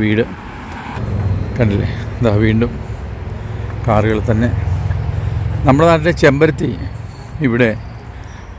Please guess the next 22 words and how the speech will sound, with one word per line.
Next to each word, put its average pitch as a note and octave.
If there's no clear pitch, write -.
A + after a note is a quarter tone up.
ഉണ്ട്, B2
പക്ഷേ G#2+
ചെമ്പരത്തിയുടെ B2
അല്പം D3+
വ്യത്യാസമുണ്ട്. C#3
ഇനിയിപ്പോൾ C3+
കാണുന്നത് C3+
ചെമ്പരത്തിയാണ് A#2
ആ A2+
ഒരു G#2+
ഇതിൽ. G2
ഇതാ, C#3
ഇവിടെ C3+
കണ്ടോ A2+
ഓരോ A#2+
വീട്ടിലേക്കുള്ള A#2
വഴികൾ. A2+
ഇവർ C#3
സ്ഥലങ്ങളൊക്കെ D3
ഇതിനാണ് C3
ഉപയോഗിക്കുന്നത് A2+
കൂടുതലും. A2